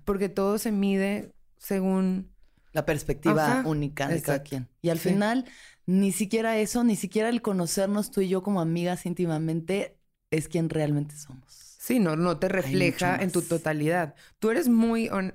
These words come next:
Speaker 1: como muy, eh, ¿cómo se diría eso? Como muy honesta en tus redes sociales, a mi parecer.
Speaker 2: Pues sí,
Speaker 1: Como
Speaker 2: intento
Speaker 1: que ese
Speaker 2: ser
Speaker 1: personaje que tú tienes te
Speaker 2: Sí.
Speaker 1: permite eso,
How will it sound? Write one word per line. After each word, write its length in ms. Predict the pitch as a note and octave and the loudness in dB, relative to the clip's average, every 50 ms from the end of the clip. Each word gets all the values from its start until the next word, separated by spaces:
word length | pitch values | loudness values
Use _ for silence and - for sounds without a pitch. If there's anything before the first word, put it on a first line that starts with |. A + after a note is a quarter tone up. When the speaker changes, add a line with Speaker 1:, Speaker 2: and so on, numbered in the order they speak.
| - - - | -8 -6 -4
Speaker 1:
como 220 | - G3 F#3+ F3+ | -2 0 0 0
muy, 960 | F3 F3 F3 F#3 F#3 F#3 F#3+ F#3+ G3 G3 G3 G3 F#3 E3+ D#3+ D#3 D3 D3 D3 - - _ _ _ _ _ _ _ _ _ _ _ _ _ _ _ _ - - | 2 2 2 4 4 2 2 2 2 2 2 2 0 0 0 -2 -4 -6 -10 -14 -20 _ _ _ _ _ _ _ _ _ _ _ _ _ _ _ _ -12 -6
eh, 600 | - F3 E3+ E3 D#3+ D#3+ D#3+ D#3 D3+ D3+ D3+ D3 D3+ | -2 0 2 2 2 2 2 0 0 -2 -4 -4 -4
¿cómo 160 | E3 D#3+ E3 E3+ | -4 -4 -4 -4
se 140 | - G#3 | -2 0
diría 360 | F#3 E3+ D#3 D#3+ D#3+ D#3+ E3+ G3 | 0 2 2 2 2 2 0 0
eso? 220 | G#3 F3+ F3 D3+ | -2 -4 -4 -4
Como 520 | D#3 D#3 D#3 D#3 D3+ D3+ D3+ D3 D3+ D3+ D3 - - | -4 -4 -2 -2 -2 -2 -2 -4 -6 -8 -10 -10 -6
muy 600 | E3+ E3+ F3+ F3+ F3+ F#3 F#3+ G3 G3 E3+ D#3 - - _ _ _ _ _ _ _ | -4 0 0 2 2 2 0 0 -2 -4 -8 -14 -20 _ _ _ _ _ _ _
honesta 680 | - - F#3 F#3 F#3 G3 G3 F#3+ F3+ - - - F3+ | -4 0 4 4 4 4 4 2 0 -4 -4 -4 -2
en 120 | F#3 F#3+ E3+ | -2 -2 -2
tus 180 | - E3 D3+ C#3+ | -4 -4 -2 0
redes 160 | D#3 E3 D#3+ | -2 -2 -2
sociales, 580 | - D#3+ - - - G#3+ G3+ F3+ D#3+ C#3+ D3+ - | -4 -4 -4 -2 -2 0 0 -2 -4 -6 -6 -4
a 60 | - | -2
mi 140 | E3 D#3+ D#3 | -2 -2 -2
parecer. 500 | - D#3 D3+ D3+ D3 - F#3 F3 D#3+ - | -2 -4 -4 -4 -4 -2 -2 -4 -4 -2
Speaker 2:
Pues 140 | - G3 G3+ | -2 -2 -2
sí, 280 | - - - B3 A#3+ A3 | 0 0 2 2 4 4
Speaker 1:
Como 140 | G3+ F#3+ G3 G3+ | 4 4 4 4
Speaker 2:
intento 60 | G#3 | 4
Speaker 1:
que 80 | - A#3 | 2 2
ese 140 | - - | 2 0
Speaker 2:
ser 200 | G#3 A3+ G#3+ A3 | 0 2 2 2
Speaker 1:
personaje 560 | A3 A3 G#3+ - G#3 G3 F#3+ F3 F3 - - F3+ | 0 0 -2 -2 -2 -2 -2 -2 -4 -6 -8 -6
que 120 | - G#3+ | -6 -6
tú 220 | - - - F#3 D#3+ | -4 -2 -2 -2 0
tienes 360 | - G3+ G3 F#3+ F#3+ F#3+ G#3 | 0 0 0 0 0 0 0
te 140 | F3+ F3+ F#3 | 2 2 2
Speaker 2:
Sí. 60 | D3+ | 0
Speaker 1:
permite 580 | C#3+ E3+ E3 D#3+ E3 E3+ D#3+ D3+ F3 F3 F3+ G#3 | 0 0 0 2 2 0 0 0 -2 -2 0 -2
eso, 240 | G3+ - C#3+ C3+ | -4 -6 -10 -14